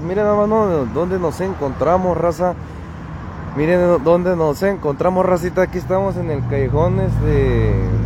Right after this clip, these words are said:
Jalisco, viene siendo, y calle cuarenta y siete.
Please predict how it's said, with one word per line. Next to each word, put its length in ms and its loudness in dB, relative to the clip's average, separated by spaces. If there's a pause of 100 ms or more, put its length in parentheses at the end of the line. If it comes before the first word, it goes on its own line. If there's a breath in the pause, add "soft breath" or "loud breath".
(400)
Jalisco, 680 0
viene 180 0
siendo, 580 2
y 220 0
calle 220 -2
cuarenta 340 0
y 60 -6
siete. 520 0